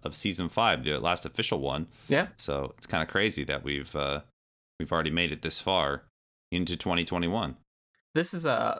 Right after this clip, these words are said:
Speaker 2: this season was a very fast recording session. It was back to back to back to back.
Speaker 1: It really was, yeah.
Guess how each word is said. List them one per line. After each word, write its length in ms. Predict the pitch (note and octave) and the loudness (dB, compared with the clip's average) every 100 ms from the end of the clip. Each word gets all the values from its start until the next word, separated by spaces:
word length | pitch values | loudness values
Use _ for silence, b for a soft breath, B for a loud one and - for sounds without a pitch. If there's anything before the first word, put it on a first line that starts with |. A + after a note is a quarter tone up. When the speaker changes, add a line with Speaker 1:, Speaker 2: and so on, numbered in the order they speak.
| - | -6
Speaker 2:
this 140 | C#3+ | -4
season 360 | - E3+ D#3+ D3+ | -2 -2 -2 0
was 120 | A#2+ | 2
a 100 | A2+ | 2
very 240 | G2+ A2+ | 2 2
fast 400 | G#2+ - - - | 2 0 0 0
recording 560 | G#2+ - A2 A2 G#2+ A#2+ _ | -4 0 0 0 -4 -10 _
session. 360 | - A2 - G#2+ | -2 -2 -2 -2
It 80 | |
was 100 | G#2+ | -2
back 300 | - B2 A#2 | 0 0 0
to 80 | - | -2
back 220 | A2 - | -4 -4
to 80 | - | -4
back 220 | - - - | -4 -4 -2
to 60 | |
back. 200 | - - _ _ _ - | -2 -2 _ _ _ -4
Speaker 1:
It 120 | F2 | 0
really 200 | G2 F2 | 2 4
was, 540 | F2 D#2+ D2 - - - - | 4 2 0 -6 -10 -12 -2
yeah. 320 | E2+ D2+ | 0 0